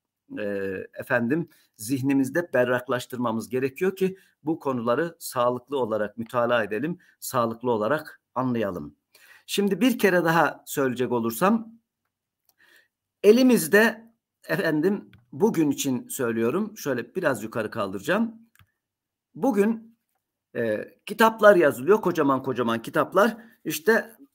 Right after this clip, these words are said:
işte Tanrı'nın varlığı, Tanrı'nın delilleri, Tanrı'nın ispatı vesaire gibi, e, ifadeler kullanılarak kitaplar yazılıyor. E, bu ifadelerin hepsi talihsiz ifadelerdir.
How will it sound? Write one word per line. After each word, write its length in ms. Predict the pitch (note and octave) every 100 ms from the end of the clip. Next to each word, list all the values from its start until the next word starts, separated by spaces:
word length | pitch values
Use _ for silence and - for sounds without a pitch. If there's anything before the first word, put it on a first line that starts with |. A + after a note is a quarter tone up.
| _
işte 300 | D#3+ - E3
Tanrı'nın 580 | - F#3+ G3+ G3 G#3+ G3
varlığı, 440 | F#3 E3+ C3+ F#3
Tanrı'nın 580 | F#3 E3+ F#3+ F#3 F#3+ F#3
delilleri, 540 | F3+ F3 C#3+ C3 D#3+ F3
Tanrı'nın 500 | F3 F#3+ F3+ F#3 E3+
ispatı 560 | F3 - D#3+ F3 G3
vesaire 420 | F3+ F3+ D#3+ D3+
gibi, 400 | E3+ C#3 F#3 G3+ - _ _
e, 240 | B2 A2+
ifadeler 640 | - C#3 D#3 D3+ D#3+ E3+ -
kullanılarak 640 | C3+ B2 A#2+ C3 F#3 F#3
kitaplar 400 | - E3 D3+ D3
yazılıyor. 520 | A2+ E2 D#2+ D#2+ D2+ _ _ _ _ _ _ _ _ _
E, 60 | - A2+
bu 420 | G#2+ G3 A3 - - _ _ _ - - -
ifadelerin 640 | C#3+ - B2+ G#2+ G#2+ G2+
hepsi 340 | C#3+ F#3+ C#3+ -
talihsiz 720 | D3 C3 C3+ D3 - G3+ -
ifadelerdir. 760 | - F#3 F#3+ F#3 F#3 F3 G#3